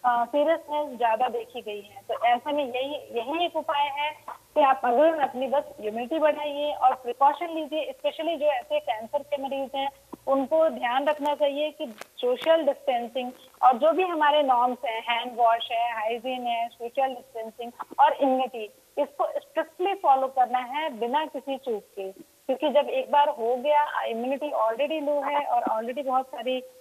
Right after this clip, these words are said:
अ, chemotherapy, radiotherapy उनको चल रही होती हैं, तो फिर precaution is better than cure always।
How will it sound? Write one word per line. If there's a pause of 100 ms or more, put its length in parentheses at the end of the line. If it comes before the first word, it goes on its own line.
(220)
अ,
chemotherapy,
radiotherapy
उनको
चल
रही
होती
हैं,
तो
फिर (500)
precaution
is
better
than (520)
cure (460)
always।